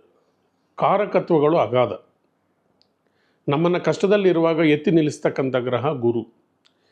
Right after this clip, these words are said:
ಈ ಗುರು ಗ್ರಹ ಮೇ ಹದಿನಾಲ್ಕನೇ ತಾರೀಕು ಬೆಳಗಿನ ಜಾವ ತನ್ನ ರಾಶಿಯನ್ನು, ವೃಷಭ ರಾಶಿಯಿಂದ ಮಿಥುನ್ ರಾಶಿಗೆ ತನ್ನ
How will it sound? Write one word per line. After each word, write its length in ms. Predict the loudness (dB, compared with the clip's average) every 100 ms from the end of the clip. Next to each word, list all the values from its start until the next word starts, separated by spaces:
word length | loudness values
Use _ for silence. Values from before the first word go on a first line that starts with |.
| _ _ _ 0
ಈ 120 | 0
ಗುರು 300 | 2 2 4
ಗ್ರಹ 300 | 2 0 2 0 -2 -6 -12 -12 -4
ಮೇ 260 | 0 2 0
ಹದಿನಾಲ್ಕನೇ 720 | -2 -4 0 2 2 0 0
ತಾರೀಕು 760 | 2 0 -2 0 0 0 -6 -14 _ _ _ -10
ಬೆಳಗಿನ 420 | -2 0 2 0
ಜಾವ 540 | 2 0 0 -2 -4 -10 _ _ _ _ _ _ _ _ _ _ _ _ _ _ _ _ _ _ -4
ತನ್ನ 260 | -2 0 0
ರಾಶಿಯನ್ನು, 960 | 0 0 0 2 2 2 0 -2 -4 -6 -8 -12 -4
ವೃಷಭ 340 | -2 0 2
ರಾಶಿಯಿಂದ 560 | 2 0 0 0 2 2
ಮಿಥುನ್ 440 | 2 2 0 0
ರಾಶಿಗೆ 380 | 0 0 -2 -2
ತನ್ನ 240 | -4 -4